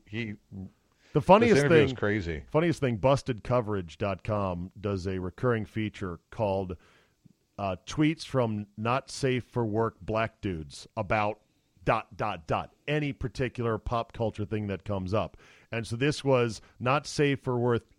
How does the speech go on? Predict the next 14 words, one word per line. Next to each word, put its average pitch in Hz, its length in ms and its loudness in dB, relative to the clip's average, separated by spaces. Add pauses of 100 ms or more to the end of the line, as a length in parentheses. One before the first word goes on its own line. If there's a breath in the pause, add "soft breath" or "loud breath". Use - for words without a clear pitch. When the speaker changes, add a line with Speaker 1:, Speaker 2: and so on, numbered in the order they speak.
Speaker 2:
not 127 480 0
safe 151 320 0
for 135 160 0
work 123 340 2 (160)
tweets 117 520 -4 (100)
from 110 220 -2
black 110 300 2
dudes 98 300 -2
about 110 300 0
the 110 200 -6
O 123 180 4
J 107 440 0
interview. 98 540 -2
<laughs> - 60 -20